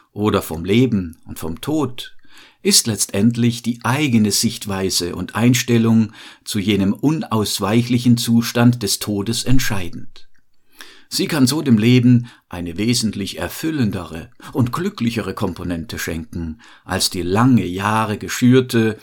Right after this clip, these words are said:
aber auch selbstgemachte Angst vor dem letztendlich Unvermeidbaren.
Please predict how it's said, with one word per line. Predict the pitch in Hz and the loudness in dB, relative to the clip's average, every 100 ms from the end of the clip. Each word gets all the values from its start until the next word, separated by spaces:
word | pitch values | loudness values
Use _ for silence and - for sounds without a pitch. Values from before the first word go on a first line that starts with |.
| - _ | -20 _
aber | 110 98 | -2 0
auch | 127 | 0
selbstgemachte | - 156 160 - 120 107 107 - 117 | 0 -2 -4 -4 -2 -2 -4 -4 2
Angst | 120 123 - - - _ _ _ | 2 2 -4 -8 -20 _ _ _
vor | 104 | -6
dem | 92 | -4
letztendlich | 82 - - 104 120 113 110 - - | -4 -4 0 4 4 2 -6 -8 2
Unvermeidbaren. | 120 117 127 123 117 98 - 85 85 - - 64 | 2 4 2 4 4 0 -6 -8 -8 -12 -16 -20